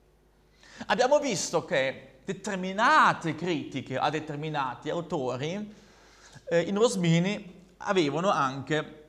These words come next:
delle similitudini, senza che questo significa che entrambi gli approcci fossero paragonabili, ovviamente. Penso che adesso ormai ho sottolineato a sufficienza, no? Che bisogna stare attenti su questo. Ma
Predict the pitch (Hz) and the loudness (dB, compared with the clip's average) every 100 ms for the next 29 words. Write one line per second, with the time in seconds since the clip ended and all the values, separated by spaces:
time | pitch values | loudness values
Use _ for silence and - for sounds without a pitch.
0 | _ - 151 147 147 147 - 185 151 147 | _ -4 -2 0 -2 -4 -4 -2 -2 -2
1 | 147 160 120 123 127 123 180 175 175 165 | -2 0 0 -2 -6 -6 -6 -4 -4 -4
2 | 147 135 156 160 139 139 139 151 135 156 | -4 -4 -6 -6 -6 -8 -4 -2 -2 -2
3 | 147 160 143 135 131 135 135 131 117 - | -6 -6 -6 -6 -4 -4 -2 -6 -6 -8
4 | - - 139 - 139 135 - 143 135 147 | -12 -8 -6 -4 -4 -2 0 0 2 4
5 | 160 131 113 123 117 - 123 123 107 - | 4 4 0 -6 -8 -8 -6 -6 -8 -12
6 | - - - 117 - - - 127 - - | -14 -16 -18 -20 -16 -16 -14 -14 -16 -20
7 | _ _ _ - 127 123 - 127 127 127 | _ _ _ -10 -8 -8 -10 -12 -8 -8
8 | 131 127 127 - 139 - 135 - - 135 | -10 -12 -20 -14 -8 -6 -6 -6 -6 -6
9 | 123 120 135 143 - - 135 139 131 - | -8 -8 -10 -12 -18 -12 -10 -8 -8 -6
10 | 131 117 127 110 117 120 117 101 - - | -6 -4 -8 -8 -12 -14 -10 -10 -12 -10
11 | 151 180 196 285 | -2 2 2 0